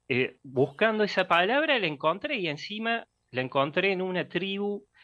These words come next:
maorí, que los maoríes están en Nueva Zelanda,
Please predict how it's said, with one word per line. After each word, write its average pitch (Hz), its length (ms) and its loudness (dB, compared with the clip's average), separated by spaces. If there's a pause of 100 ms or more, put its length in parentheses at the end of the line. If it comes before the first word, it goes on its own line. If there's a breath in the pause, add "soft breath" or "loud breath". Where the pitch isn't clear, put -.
(180 soft breath)
maorí, 147 760 4
que 123 300 0
los 117 200 -8
maoríes 160 1000 -2
están 147 380 -2
en 131 180 0
Nueva 151 320 0
Zelanda, 165 680 0